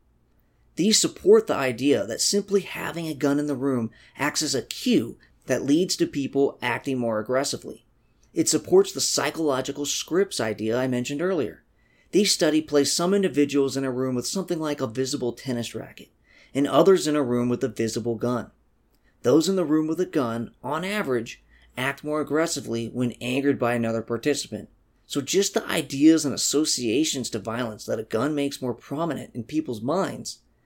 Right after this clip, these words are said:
makes them more aggressive toward others. Studies on suicide have to wrangle with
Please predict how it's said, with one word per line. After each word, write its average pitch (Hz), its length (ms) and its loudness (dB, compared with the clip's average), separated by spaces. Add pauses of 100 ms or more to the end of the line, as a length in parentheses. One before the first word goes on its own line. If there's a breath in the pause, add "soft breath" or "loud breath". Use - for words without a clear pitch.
(220)
makes 135 360 2
them 156 160 0
more 139 280 0
aggressive 139 540 -2
toward 123 260 -2
others. - 440 -4 (360)
Studies 190 460 4
on 180 140 4
suicide 123 680 4
have 143 260 -4
to 139 80 2
wrangle 127 540 4
with 123 280 2